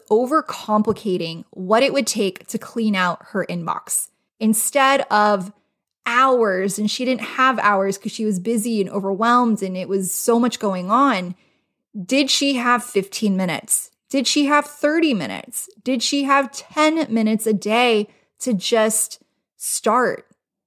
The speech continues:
When we broke it down into smaller bite-sized pieces, it was easier to take action instead of this overwhelming project, this overwhelming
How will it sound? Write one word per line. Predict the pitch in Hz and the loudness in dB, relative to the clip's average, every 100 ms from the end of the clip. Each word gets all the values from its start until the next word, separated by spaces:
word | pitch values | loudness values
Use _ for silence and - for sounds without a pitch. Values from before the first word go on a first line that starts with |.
| _ _ - | _ _ -2
When | 240 247 | 0 2
we | 269 | 2
broke | 269 233 247 | 2 2 2
it | 370 | 0
down | 254 220 240 269 | 2 2 4 2
into | 220 | 0
smaller | 208 - 185 196 240 | -2 -4 0 2 2
bite-sized | 202 175 190 - 226 214 - | 2 0 0 -2 0 0 -4
pieces, | - 185 185 240 247 262 226 | -10 -8 -2 2 2 2 -2
it | 233 220 | 0 2
was | 240 - - - | 0 -2 -10 -6
easier | 254 294 226 190 180 | -2 0 0 -2 -2
to | 185 | -4
take | 185 220 208 - | -2 -2 -2 -2
action | 208 226 - - 175 170 | 0 2 0 -4 -4 -2
instead | 202 - - 311 330 | -2 -2 0 2 2
of | 262 | 0
this | 277 - - | -4 -6 -2
overwhelming | 262 302 262 277 233 185 202 208 240 240 226 208 - | 0 0 0 0 0 -2 0 2 2 2 2 0 -4
project, | - - 208 185 196 190 147 - - | -16 -14 -2 0 0 0 -4 -4 -4
this | 202 - | -4 0
overwhelming | 233 262 285 269 196 196 208 208 | 0 0 -2 -2 2 2 2 -2